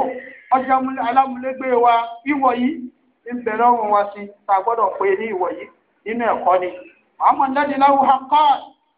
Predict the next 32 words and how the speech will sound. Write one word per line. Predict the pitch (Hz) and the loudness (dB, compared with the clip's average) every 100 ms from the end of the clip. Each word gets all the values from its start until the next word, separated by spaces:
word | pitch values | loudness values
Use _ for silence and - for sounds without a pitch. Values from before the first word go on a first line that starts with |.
| - | -14
Ṣùgbọ́n | 254 330 320 | -8 -6 -2
tó | 349 | -2
ní | 339 | 0
ìwọ̀ | 320 277 254 | 0 2 2
méjì | 294 339 339 311 330 - | 0 -4 -6 -6 -10 -2
lọ́rùn | 311 359 330 302 | 0 2 0 2
wa, | 294 302 302 - _ _ - | 4 2 -2 -20 _ _ -10
fajaru | 202 226 277 311 311 | -8 -2 2 2 0
muslim. | 269 311 339 277 320 285 - - _ _ _ | -2 -2 -4 -6 -4 -4 -6 -14 _ _ _
Òun | 220 254 | -6 -2
náà | 302 277 | -2 -4
lẹ́nu | 247 247 | -4 -4
tó | |
bá | 277 269 | -2 -2
jẹ́ | 285 285 | -2 -4
Mùsùlùmí | 294 - 202 233 | -4 -10 -12 -8
ọmọ | 240 233 | -4 -2
ìyá | 220 240 240 | 2 4 4
wa. | 240 233 - - _ _ _ 240 | 4 2 -4 -18 _ _ _ 0
Lahu | 294 285 | 0 0
haqqul | 269 302 302 277 | 0 0 0 -4
islam | 262 262 214 247 330 - - - _ _ - | -4 -6 2 4 4 0 -10 -20 _ _ -6
wa | |
haqqul | - 269 - 214 - | 0 0 0 -8 -8
jiwar. | - 160 208 208 - - - _ _ - | -10 0 4 4 0 -10 -20 _ _ -4
Ó | 311 | 0
ní | 320 320 | 2 2
ìwọ̀ | 294 269 240 | 2 4 4
ọgbà | 254 254 | 2 2
àjọ | 254 254 262 262 | 0 0 -4 -2
jẹ́ | 302 311 | -2 -4
Mùsùlùmí, | 277 202 185 | -6 -10 -10